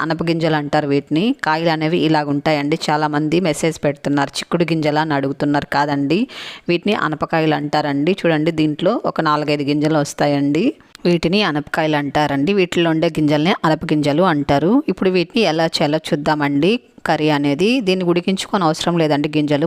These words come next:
మనం డైరెక్ట్గా కూడా వేసుకొని చేసుకోవచ్చు చాలా సింపుల్గా. దీనికి మసాలా ప్రిపేర్ చేసుకోవాలండి. స్టవ్ పైన ప్యాన్ పెట్టుకుని ఇందులో ఒక టేబుల్ స్పూన్ ఆయిల్ వేసుకొని, ఆయిల్ వేడెక్కిన తర్వాత ఒక టీ స్పూన్ జీలకర్ర, ఒక టీ స్పూన్ సోంపు, అలాగే ఒక టీ స్పూన్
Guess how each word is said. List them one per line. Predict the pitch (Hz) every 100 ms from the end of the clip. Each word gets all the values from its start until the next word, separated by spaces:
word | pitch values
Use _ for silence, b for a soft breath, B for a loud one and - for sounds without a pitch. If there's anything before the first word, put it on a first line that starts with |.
| 180
మనం | 156 151
డైరెక్ట్గా | 147 139 - 151 147
కూడా | 190
వేసుకొని | 151 - 156 151 139
చేసుకోవచ్చు | 143 - 143 135 151
చాలా | 147 139 -
సింపుల్గా. | 139 139 143 143 156 247 B B B B
దీనికి | 196 190 196
మసాలా | 170 - 180 -
ప్రిపేర్ | 156 156 151 147
చేసుకోవాలండి. | 147 - 156 147 143 170 190
స్టవ్ | 170 151 151
పైన | 151 151
ప్యాన్ | 147 156
పెట్టుకుని | 135 - 180 160
ఇందులో | 160 151
ఒక | 156 160
టేబుల్ | 151 151 -
స్పూన్ | - 202 - 147
ఆయిల్ | 151 151 147
వేసుకొని, | - - 160 175 147
ఆయిల్ | 156 160
వేడెక్కిన | 139 139 - 147 131
తర్వాత | 131 127 170 226 - B B B -
ఒక | 185 175
టీ | 170
స్పూన్ | - 202 175
జీలకర్ర, | 156 - 160 190 165
ఒక | 160
టీ | 202 -
స్పూన్ | - 185 -
సోంపు, | 147 143 143 175 233 151
అలాగే | 156 175 156
ఒక | - -
టీ | 147 -
స్పూన్ | - 202